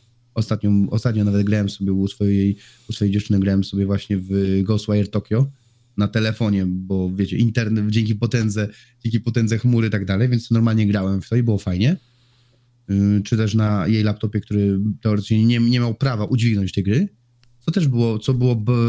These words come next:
jeszcze ze, ze swoim save'em, z, który miałem na Xboxie, więc już w ogóle wiecie, dla niej, która w-, dopiero wchodzi w ten świat gier, to było takie,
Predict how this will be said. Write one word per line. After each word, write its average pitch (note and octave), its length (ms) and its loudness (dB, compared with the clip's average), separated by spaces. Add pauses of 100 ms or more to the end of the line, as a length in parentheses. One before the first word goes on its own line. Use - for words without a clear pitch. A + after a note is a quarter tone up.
(220)
jeszcze A#2 380 0
ze, A2+ 200 -2
ze A#2 160 0
swoim B2 240 2
save'em, A#2+ 520 0
z, G#2+ 320 -6
który B2+ 200 -2
miałem B2 160 2
na B2 80 0
Xboxie, B2 500 0
więc G2+ 140 -4
już G#2+ 120 -2
w - 60 -6
ogóle A#2 340 2
wiecie, G2 320 -4 (640)
dla B2+ 160 0
niej, C#3+ 220 0
która B2 280 -2
w-, A2+ 160 -6
dopiero A2+ 260 -2
wchodzi C3 260 -2
w A#2+ 40 -8
ten B2 120 -2
świat A#2+ 180 -2
gier, A#2+ 180 0
to - 80 -4
było A#2 120 0
takie, A#2 300 -4